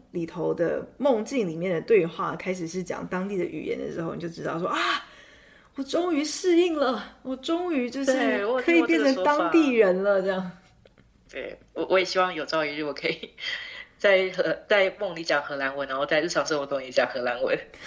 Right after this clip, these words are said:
Speaker 1: <laughs>
Speaker 2: 只是目前的境界还是差有点远。<laughs>
Speaker 1: 可是原则上基本的，啊，比如说买菜啊，什么，啊，生活上的应对什么的，
Speaker 2: 嗯。
Speaker 1: 都没有什么太大的问题吗？
Speaker 2: 对，我觉得基本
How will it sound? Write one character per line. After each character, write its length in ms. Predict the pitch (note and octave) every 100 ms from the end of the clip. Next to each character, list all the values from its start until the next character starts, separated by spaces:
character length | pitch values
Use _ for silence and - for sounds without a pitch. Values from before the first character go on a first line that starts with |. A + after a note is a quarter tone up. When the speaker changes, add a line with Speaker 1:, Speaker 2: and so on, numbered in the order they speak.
| - - -
Speaker 1:
<laughs> 540 | E4 - F4 - - - -
Speaker 2:
只 80 | D3
是 80 | F3
目 120 | G3+
前 160 | G3
的 80 | D#3
境 180 | D3+ F#3+
界 140 | E3+
还 80 | D#3
是 140 | C#3 D#3+
差 260 | - D3
有 140 | C#3 C3
点 200 | C#3 C#3+
远。 200 | - -
<laughs> 100 | -
Speaker 1:
可 140 | -
是 120 | B3+ F4+
原 180 | B3+
则 80 | A3
上 300 | B3 D4 C4
基 180 | A#3 C4
本 180 | C4 F#3+
的， 320 | F3+ E3+ E3+
啊， 280 | E3+ E3+ D3+ -
比 100 | -
如 60 | F#3+
说 100 | G3
买 260 | G3+ D#3+
菜 340 | E3+ - A#3 F#3+
啊， 380 | E3+ E3 D#3+ F3
什 140 | -
么， 120 | - - - -
啊， 240 | - C#3+ - -
生 280 | - G#3+ A3+
活 140 | G#3
上 220 | F3+ A3 G3+
的 160 | F3+ - -
应 240 | A#3+ F#3+
对 240 | F#3 F#3
什 140 | E3 -
么 80 | -
的， 140 | -
Speaker 2:
嗯。 40 | -
Speaker 1:
都 140 | F3
没 140 | F#3
有 100 | E3
什 100 | F3
么 80 | -
太 120 | F3
大 120 | F3 F#3+
的 140 | E3
问 40 |
题 60 | D#3+
吗？ 60 | C3+
Speaker 2:
对， 80 | E3+
我 40 |
觉 100 | F#3+
得 60 | G3
基 120 | B3+
本 160 | G#3+